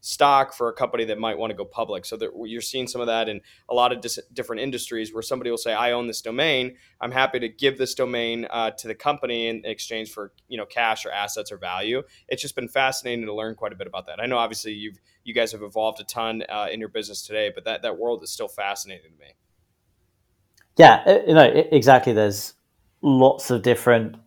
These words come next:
Speaker 2: I guess, sub-industries as well. So people who buy and sell domains, people who buy and sell businesses, people who buy and sell both, people who buy domains and then develop them,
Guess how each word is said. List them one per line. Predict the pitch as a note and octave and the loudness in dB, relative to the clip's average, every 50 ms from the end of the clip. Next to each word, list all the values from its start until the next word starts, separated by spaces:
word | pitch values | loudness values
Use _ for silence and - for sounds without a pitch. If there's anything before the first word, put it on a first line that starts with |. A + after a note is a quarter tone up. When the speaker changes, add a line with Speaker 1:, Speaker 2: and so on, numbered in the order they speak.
| _ _ | _ _
Speaker 2:
I | A#2 | -2
guess, | - A#2 A2 - | 0 0 0 0
sub-industries | - - - D3 A#2+ - B2 A2+ G#2+ G#2+ G2+ G2 - - G#2+ G#2+ G2+ A2 | -6 4 8 8 8 8 8 4 4 2 -2 -6 -4 -2 -2 -2 -2 -2
as | G#2 F#2+ - | -6 -2 2
well. | A2 G2+ G2 G#2 - | 2 4 4 2 2
So | - G#2+ G2 F#2+ F#2+ G2+ - _ _ _ _ - - - - _ | 0 2 2 2 0 -6 -10 _ _ _ _ -20 -20 -20 -20 _
people | - D3+ B2 - B2 | 6 6 6 8 6
who | A2+ A2 | 6 8
buy | - A2 G#2+ | 10 8 8
and | G#2 F#2+ | 8 6
sell | - A#2+ G2+ | 4 4 4
domains, | F2+ - C3 C#3 C3+ C3 B2+ B2 | 6 6 8 8 8 6 4 2
people | - A#2+ G2 G#2 | 0 -2 0 0
who | G#2+ | 0
buy | G2+ G#2+ G#2 | 0 0 0
and | G2+ G2 | 0 0
sell | - G2+ | -4 -4
businesses, | F2+ A2 A2+ G#2 A2 A2+ G2+ - G#2+ G#2+ G2 - | 0 0 0 0 0 -6 -2 0 2 2 0 -2
people | - - G#2+ G2 - G#2+ | -4 -4 -4 -2 -2 -2
who | G#2+ | -2
buy | G2+ - G#2+ A2 | 2 6 6 6
and | A2 G2+ | 6 6
sell | - A#2 G#2 F#2 | 4 4 4 6
both, | - A#2+ A2+ G#2+ G#2+ G2+ G2+ - - - | 6 6 6 8 8 4 2 -4 -4 -2
people | - A2 G2+ A2+ | -2 0 0 0
who | G#2+ A2 A2+ | 0 0 -2
buy | F#2 - A#2 A2 A2 G#2+ | 2 6 8 10 10 10
domains | G2+ A2 G2+ G#2+ G#2+ G#2+ G#2+ G2+ | 8 4 2 2 2 2 0 -2
and | G2+ G2 | -2 -2
then | G2+ G2 F#2+ | -2 0 0
develop | F#2 G2+ A#2 A#2 A2+ A2 A2 | 2 6 8 8 8 8 4
them, | A2 A#2 A2 A2 A2 G#2+ G#2 - | 6 6 6 6 4 0 -4 -8